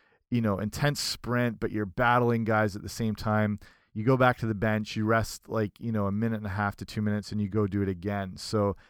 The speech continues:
that's, I, my body's a little more accustomed to that style of exercise. So that was working well to kind of, um, not feel absolutely run down. And then after a while, I was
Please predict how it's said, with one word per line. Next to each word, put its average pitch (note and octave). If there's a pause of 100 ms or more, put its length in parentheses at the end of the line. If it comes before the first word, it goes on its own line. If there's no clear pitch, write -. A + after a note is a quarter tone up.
that's, C3
I, A#2+
my B2
body's B2
a A2+
little A#2
more G#2+
accustomed G#2+
to G#2
that G#2
style G#2
of F2+
exercise. G2 (540)
So A#2+
that B2
was A2+
working G#2+
well G#2
to G#2+
kind G#2
of, G2 (400)
um, G2 (360)
not A#2
feel G#2+
absolutely G#2
run F#2+
down. G2+
And A2
then A2
after A#2
a G#2+
while, G#2+
I G2
was G2+